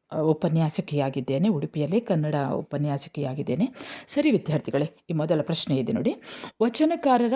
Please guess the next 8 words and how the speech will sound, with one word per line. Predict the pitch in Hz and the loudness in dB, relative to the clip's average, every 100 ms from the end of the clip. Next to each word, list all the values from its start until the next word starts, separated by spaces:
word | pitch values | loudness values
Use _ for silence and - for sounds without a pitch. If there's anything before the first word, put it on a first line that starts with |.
| 277 | 2
ವೈಚಾರಿಕ | 185 185 - 214 240 240 | 2 0 0 2 2 2
ನಿಲುವುಗಳನ್ನು | 180 165 160 160 160 202 | 2 0 0 0 2 2
ಲೇಖನದ | 214 170 220 220 214 170 | 2 2 2 2 2 2
ಹಿನ್ನೆಲೆಯಲ್ಲಿ | 156 139 190 220 214 170 151 160 403 - - _ | 0 2 4 4 4 2 0 2 0 -4 -20 _
ಚರ್ಚಿಸಿರಿ. | - 170 - 139 - 131 - _ _ _ _ _ _ _ _ _ _ _ _ _ _ _ - - - - | 0 0 0 -2 0 -2 -2 _ _ _ _ _ _ _ _ _ _ _ _ _ _ _ -20 -20 -18 -4
ವಚನಕಾರರು | 233 240 311 349 - 190 143 123 131 185 - _ _ _ _ _ _ - | -2 0 0 0 2 4 4 2 0 0 -2 _ _ _ _ _ _ 2
ವೈಚಾರಿಕ | 208 233 226 269 277 320 311 | 4 4 4 2 2 2 2
ಕ್ರಾಂತಿಯಲ್ಲಿ | 302 - 190 202 226 - - 220 196 175 233 415 - | 0 2 4 4 2 -4 -2 4 4 4 0 -2 -10